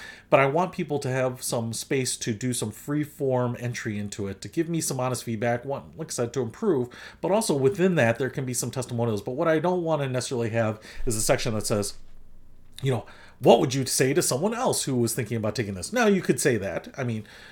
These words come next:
uh, if you wanted, if you're comfortable with that, but I usually don't do, do that. I want it to be pretty, um, pretty feedback focused, right?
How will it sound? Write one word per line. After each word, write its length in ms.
uh, 220
if 140
you 80
wanted, 300
if 120
you're 100
comfortable 420
with 100
that, 180
but 100
I 80
usually 320
don't 280
do, 120
do 280
that. 200
I 120
want 240
it 80
to 80
be 200
pretty, 580
um, 400
pretty 200
feedback 580
focused, 480
right? 240